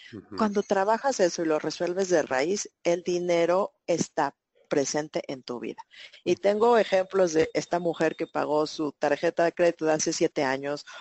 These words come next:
Speaker 2: o alguien que liquidó deuda de departamento, o alguien que incrementó sus ventas en, en cuarenta veces, cuarenta veces en dos años. O sea, los resultados son espectaculares.
Speaker 1: Qué maravilla.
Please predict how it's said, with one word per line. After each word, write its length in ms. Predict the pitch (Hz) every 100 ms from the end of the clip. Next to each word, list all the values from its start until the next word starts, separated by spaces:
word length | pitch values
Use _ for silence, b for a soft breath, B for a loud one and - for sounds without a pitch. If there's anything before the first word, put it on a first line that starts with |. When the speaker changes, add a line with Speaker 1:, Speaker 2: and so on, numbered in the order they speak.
| B
Speaker 2:
o 80 | 170
alguien 200 | 156 170
que 120 | 170
liquidó 720 | 156 151 147 143 147 151 165 139
deuda 280 | 165 160
de 120 | 160 151
departamento, 1080 | 143 127 - 127 135 147 147 151 151 151 -
o 200 | 151 143
alguien 400 | 143 156 165 160
que 380 | 156 147 147 B B B
incrementó 880 | 180 160 165 156 156 151 165 160 165
sus 300 | 180 165 151
ventas 560 | 151 151 147 147 - -
en, 260 | 147 135 - -
en 160 | 151 -
cuarenta 800 | 165 156 151 170 185 185 170 151
veces, 640 | 156 165 180 - 117 -
cuarenta 560 | - 147 147 170 175 156
veces 320 | 165 175 170
en 100 | 147
dos 220 | 139 139
años. 400 | 151 151 156 156
O 280 | - - -
sea, 100 | 208
los 120 | 202
resultados 560 | 185 180 185 190 190 180
son 240 | 180 185 -
espectaculares. 960 | 165 - 139 - 120 - 117 - - - _ _ _ _
Speaker 1:
Qué 100 | 104
maravilla. 460 | 107 123 143 120